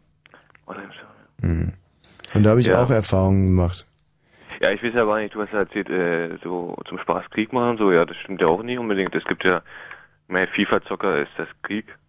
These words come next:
Speaker 1: wenn man den anderen mal reingrätscht oder so. Äh.
Speaker 2: Na, du hast ja Fun War gesagt.
Speaker 1: Also, naja,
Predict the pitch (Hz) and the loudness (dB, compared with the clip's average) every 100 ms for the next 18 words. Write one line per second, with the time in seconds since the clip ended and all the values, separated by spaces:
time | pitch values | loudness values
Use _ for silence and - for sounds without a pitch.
0 | _ _ _ _ _ _ 87 87 82 65 | _ _ _ _ _ _ 0 2 0 -2
1 | 87 90 78 76 90 104 - 92 101 107 | -2 0 0 0 0 -4 -2 -6 -4 -6
2 | - - 82 - - 123 104 95 123 151 | -4 -2 -4 -6 -4 2 2 4 4 4
3 | 143 131 104 98 98 95 101 98 92 87 | 2 2 2 2 4 4 4 2 2 0
4 | - - _ _ _ - _ _ _ _ | -4 -18 _ _ _ -20 _ _ _ _
5 | _ _ _ _ _ _ 104 110 107 95 | _ _ _ _ _ _ 0 4 2 0
6 | - 92 95 98 101 98 | -8 0 4 6 6 2